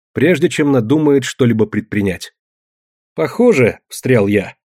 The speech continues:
у Тины несколько иное представление о времени». «Меня беспокоит, — продолжала госпожа, — что дрожайшая сестрица, возможно, тоже разгадала эту загадку.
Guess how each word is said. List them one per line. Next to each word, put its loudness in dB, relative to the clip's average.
у -2
Тины 4
несколько 2
иное 4
представление 0
о 2
времени». 0
«Меня 0
беспокоит, — -2
продолжала -8
госпожа, — -14
что 0
дрожайшая 0
сестрица, -2
возможно, 0
тоже 0
разгадала -2
эту -8
загадку. -8